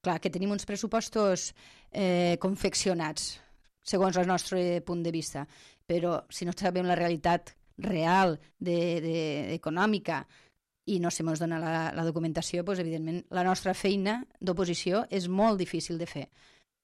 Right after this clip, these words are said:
Només podem parlar de, de, de oïdes, del que mos diuen, del que, eh, podem escoltar a la ràdio, de declaracions que faci el regidor de Tor o l-, o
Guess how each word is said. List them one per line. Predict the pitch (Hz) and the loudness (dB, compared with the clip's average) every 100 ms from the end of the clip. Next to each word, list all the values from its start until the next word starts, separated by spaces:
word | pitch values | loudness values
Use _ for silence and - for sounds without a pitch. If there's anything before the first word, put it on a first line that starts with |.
| _ | _
Només | 196 180 175 | 0 0 0
podem | 190 185 190 202 | 2 2 2 0
parlar | 202 185 196 220 240 | 0 2 4 6 4
de, | 247 226 190 170 | 4 2 2 2
de, | 175 165 156 - - _ _ _ | 2 0 -2 -8 -20 _ _ _
de | - 180 180 175 165 - | -6 0 4 4 2 2
oïdes, | 175 226 220 240 262 226 | 4 4 4 4 4 2
del | 180 | 0
que | 180 170 | 0 -4
mos | 170 170 | -4 -4
diuen, | 226 233 233 254 269 | -2 0 0 2 2
del | 190 180 | 2 0
que, | - 180 175 170 170 165 165 _ _ - | 0 2 2 2 0 -2 -6 _ _ -10
eh, | 165 165 165 160 | -8 -6 -6 -4
podem | 165 170 | -2 -2
escoltar | 170 - 156 165 | -2 -4 -4 -4
a | |
la | 151 | 2
ràdio, | 208 233 233 226 240 | 2 4 2 2 0
de | 208 185 175 170 | 0 0 0 -2
declaracions | 170 165 - 175 - | -2 -2 -2 -4 -6
que | 170 | -6
faci | 180 165 - 170 165 170 165 | -4 -4 -4 -4 -2 -2 -2
el | 165 165 160 175 | -4 -4 -6 -6
regidor | 170 180 180 | -6 -2 -2
de | 170 | 2
Tor | 208 226 262 | 4 6 4
o | 240 | 2
l-, | 185 180 | -2 -2
o | 175 | -4